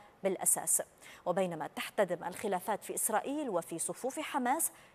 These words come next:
يذوب جليدها بين رئيس الوزراء القطري ورئيس الموساد الإسرائيلي. الرجلان التقيا في أوسلو كما ذكرت وول ستريت جورنال،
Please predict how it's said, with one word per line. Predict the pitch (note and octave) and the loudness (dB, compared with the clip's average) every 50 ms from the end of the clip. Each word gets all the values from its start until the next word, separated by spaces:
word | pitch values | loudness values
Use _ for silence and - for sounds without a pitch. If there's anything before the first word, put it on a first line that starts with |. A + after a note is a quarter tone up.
| - | -8
يذوب | - F#3+ F3+ F3 - G3+ B3 A#3+ D4 D#4 | -4 -2 -2 0 0 -2 0 0 0 0
جليدها | B3 - A#3 A#3 B3 A#3+ G3+ A3 G3+ A3+ G#3+ G#3+ | 2 2 2 2 2 0 -2 0 0 2 0 2
بين | F#3+ G3 F#3+ F3 | 2 0 -2 -2
رئيس | D#3 C#3+ - - F#3 - - | -6 -6 -6 -4 -2 -2 -2
الوزراء | G3 F#3+ F3+ E3 G3 G3 G#3 - - | 0 -2 0 0 2 2 2 2 0
القطري | G3 - - - D4 - - C4+ B3+ B3+ B3+ A#3 | -2 -2 -4 -6 -6 0 2 2 4 4 2 2
ورئيس | F3+ D#3+ D3+ - B2+ F#3 G3 - | 0 0 -2 -2 -4 -2 -2 -2
الموساد | F#3 E3+ F3 F3+ - - C#4+ D#4+ B3 B3 | -2 -2 -2 -2 0 2 2 2 2 2
الإسرائيلي. | - - - - A#3 A#3 - - D4+ C#4 F3+ C3+ - - - - - - - - - - | 2 2 0 2 2 0 0 0 -2 -2 -4 -4 -8 -10 -14 -20 -20 -20 -20 -18 -6 0
الرجلان | F#3 G3+ G3 F3 F3+ F#3+ F#3 F#3 G#3+ C4 D4+ D#4+ | 2 2 2 2 2 2 4 4 4 4 2 -2
التقيا | C4+ - - G#3 - A#3 G#3 G3 F#3+ F3+ F3 | -4 -2 -4 -4 0 0 0 4 4 4 2
في | F3 - F3 - | 2 -2 -6 0
أوسلو | - F3+ G#3+ - - - D4 D#4+ | 0 2 2 2 0 0 0 -4
كما | - - A#3 F#3+ E3+ D#3+ | -2 -2 -2 0 0 0
ذكرت | E3+ F3 - G3+ F3+ E3+ E3 - F3+ | -2 -2 -2 -2 -2 -2 -2 0 0
وول | F3 F3+ | 0 0
ستريت | F3 - - F#3 F3 D#3 - | 0 0 0 -2 -2 0 0
جورنال، | G#3 G#3+ C4+ C4 C4 D4 E4+ | 0 0 4 4 4 2 2